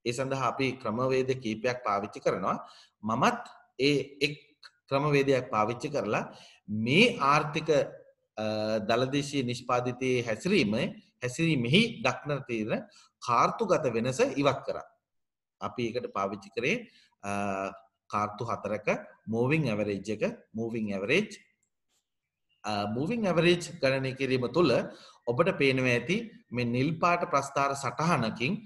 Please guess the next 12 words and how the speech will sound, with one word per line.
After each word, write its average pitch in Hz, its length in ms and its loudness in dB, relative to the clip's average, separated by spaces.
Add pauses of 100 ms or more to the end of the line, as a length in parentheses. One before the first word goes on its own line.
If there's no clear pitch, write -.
(200)
අපි 120 200 -2
පෙන්නුම් 131 360 0
කරනවා, 127 420 4 (420)
අ, 113 100 -4 (720)
කාර්තුගත 120 640 2
හැසිරීම 120 520 -2 (140)
ඉවත් 175 260 6 (100)
කරන 147 300 0
ලද 110 260 2 (220)
දළ 117 260 2
දේශීය 120 400 -4
නිෂ්පාදිතයේ 110 840 -2